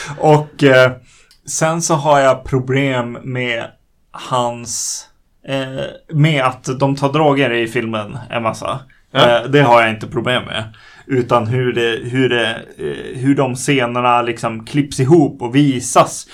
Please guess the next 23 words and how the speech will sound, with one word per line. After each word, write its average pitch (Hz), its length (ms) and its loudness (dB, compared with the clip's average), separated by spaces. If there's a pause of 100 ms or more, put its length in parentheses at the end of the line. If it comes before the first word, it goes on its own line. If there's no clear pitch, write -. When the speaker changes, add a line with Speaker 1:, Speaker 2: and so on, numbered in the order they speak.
(180)
Speaker 1:
Hur 131 320 0
drog-, 127 480 2
eh, 123 260 2 (260)
drogerna 135 460 2
visas 139 600 -2
och 127 160 -12
påverkar 127 840 2
filmen, 131 640 -4
liksom. - 300 -10
Speaker 2:
Ja. 135 160 -4 (340)
Speaker 1:
Eh, 113 200 -2
för 123 220 -2
de 131 340 0
effekterna 120 800 -4
som, 113 400 -14 (280)
som 117 380 -10
kommer 123 380 -6
är 120 140 -8
så 127 240 -10
jäkla 135 600 -8
trista 151 640 -6
och 147 120 -4
tråkiga. 139 600 -2